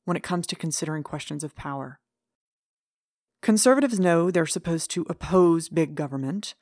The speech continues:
although the details on that are pretty vague.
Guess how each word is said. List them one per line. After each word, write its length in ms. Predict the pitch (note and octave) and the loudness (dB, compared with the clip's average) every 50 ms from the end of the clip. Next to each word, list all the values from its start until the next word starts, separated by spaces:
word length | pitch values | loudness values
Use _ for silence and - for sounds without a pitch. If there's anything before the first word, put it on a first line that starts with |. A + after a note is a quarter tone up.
| _ _ _ _ - | _ _ _ _ -2
although 260 | - F#3+ F#3+ A3+ A3+ | 0 4 8 8 8
the 120 | A3+ A3 A3+ | 8 6 2
details 580 | G3+ C4+ D4 D#4 - B3+ C4 B3+ B3 A#3 - | 2 2 2 2 2 2 2 2 2 2 0
on 160 | A3+ A3 G#3+ G#3 | -2 -2 0 0
that 240 | G#3 G#3+ G#3 G3+ | -2 -2 0 -2
are 80 | G#3+ G#3+ | -2 -4
pretty 400 | A3 - - D4+ D4 B3+ A#3 F#3+ | -6 -8 -8 -6 -2 -2 -2 -2
vague. 580 | E3 D#3 D#3+ D#3 D3+ D3+ D3+ D3+ D3 D#3+ - | -2 -2 -2 -2 -2 -2 -2 -4 -6 -10 -16